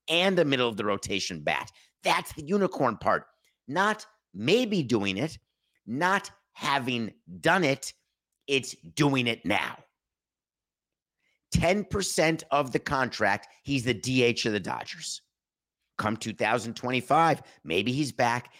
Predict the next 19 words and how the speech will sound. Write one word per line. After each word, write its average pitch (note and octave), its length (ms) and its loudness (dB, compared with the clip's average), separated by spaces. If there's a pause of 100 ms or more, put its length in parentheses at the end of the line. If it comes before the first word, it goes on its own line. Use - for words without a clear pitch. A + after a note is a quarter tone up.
and D#2+ 100 -8
maybe G2 220 0
he'll A2+ 100 0
be G2 140 -4
the D2 240 -4
best - 300 -2
pitcher A#2+ 320 -2
in G2+ 80 -2
baseball G#2+ 440 0
for G2 140 -6
nine F2 260 -2
straight D#2 380 -4
years. - 380 -12 (400)
We'll G#3+ 140 6
have E3 220 2
to B2+ 80 2
wait A2 200 2
and C#3 100 -10
see. - 400 0